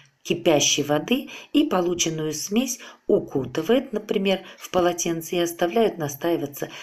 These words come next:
в течение суток. Затем процеживают, хранят в стеклянной таре в прохладном сухом помещении и принимают лекарства где-то по одной столовой ложке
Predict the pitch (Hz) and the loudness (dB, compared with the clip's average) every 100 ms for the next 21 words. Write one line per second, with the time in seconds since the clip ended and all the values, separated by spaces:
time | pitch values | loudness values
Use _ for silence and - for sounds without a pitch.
0 | - - 143 - 170 170 151 - - 123 | -16 -10 -4 0 2 0 -4 -6 -8 -8
1 | - - 208 214 202 180 175 170 247 247 | -8 -4 0 0 0 0 -2 0 0 0
2 | 190 185 - - - 170 175 175 196 - | -2 -2 -8 -10 -2 2 2 2 0 -2
3 | - 175 170 165 151 143 143 143 190 220 | -2 -2 2 2 2 0 -2 -2 2 4
4 | 226 226 - - - 180 175 175 156 143 | 6 4 -4 -14 2 2 4 2 2 0
5 | 139 - 160 - 143 123 143 151 - 226 | -6 -8 -8 -4 -4 -2 -6 -6 -2 0
6 | 220 208 - - - 277 285 220 202 196 | 0 -2 -6 -8 4 4 6 4 4 4
7 | 220 202 165 160 156 147 - - 139 - | 2 2 0 0 2 0 -4 -6 -6 -6
8 | - - 160 156 175 170 165 156 151 156 | -18 -12 -4 0 2 0 2 2 4 0
9 | 147 151 143 151 151 175 170 - - | -2 2 4 4 4 2 -4 -6 -16